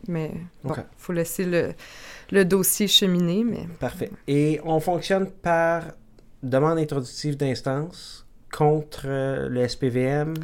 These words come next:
Speaker 1: Contre la Ville de Montréal.
Speaker 2: Contre la Ville de Montréal. OK. Est-ce
Speaker 1: Ouais.
Speaker 2: qu'on nomme les policiers directement aussi dans, comme défendeurs?
Speaker 1: Euh, avec me,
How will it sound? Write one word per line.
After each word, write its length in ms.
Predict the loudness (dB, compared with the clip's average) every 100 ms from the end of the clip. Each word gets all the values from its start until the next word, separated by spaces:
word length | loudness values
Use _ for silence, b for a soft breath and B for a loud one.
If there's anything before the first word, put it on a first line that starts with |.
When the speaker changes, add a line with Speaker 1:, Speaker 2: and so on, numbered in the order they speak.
| -6
Speaker 1:
Contre 200 | -2 2
la 40 | 4
Ville 160 | 4
de 60 | 4
Montréal. 380 | 4 2 2 0
Speaker 2:
Contre 180 | 0 2
la 60 |
Ville 140 | 2 2
de 80 |
Montréal. 420 | 2 0 -4 -10 -14 -12
OK. 240 | -12 -4
Est-ce 160 | -2 -2
Speaker 1:
Ouais. 100 | -2
Speaker 2:
qu'on 180 | -2 0
nomme 160 | 2
les 100 | 0
policiers 360 | 0 -2 -4 -6
directement 480 | -4 -6 -6 -8 -8
aussi 260 | -10 -10
dans, 240 | -8 -6 -6 -8 -10 -6
comme 120 | -4
défendeurs? 440 | -4 -4 -6 -8 -12 -10 2
Speaker 1:
Euh, 440 | 4 8 8 6 4 -4 -16 -20 -20 -20 B B B B B -20 -20 -20 -20 -12 -12 -12 -16 -8
avec 300 | -2 0 0 -4 -14 -10
me, 460 | -4 -2 0 -2 -4